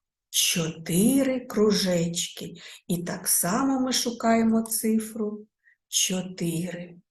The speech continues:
І нарешті на самому верху у нас є скільки кружечків? Один, два, три, чотири, п'ять.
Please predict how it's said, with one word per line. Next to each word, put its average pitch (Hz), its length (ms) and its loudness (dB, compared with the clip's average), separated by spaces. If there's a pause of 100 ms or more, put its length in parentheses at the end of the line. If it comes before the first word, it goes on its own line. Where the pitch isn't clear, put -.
(360)
І 196 120 4
нарешті 196 680 4
на 190 140 4
самому 180 480 0
верху 185 460 -4
у 285 260 2
нас 254 460 0
є 214 300 6
скільки 240 540 2
кружечків? 302 840 0 (520)
Один, 175 720 0 (340)
два, 170 600 -2 (220)
три, 180 480 -2 (200)
чотири, 220 600 -2
п'ять. 196 920 0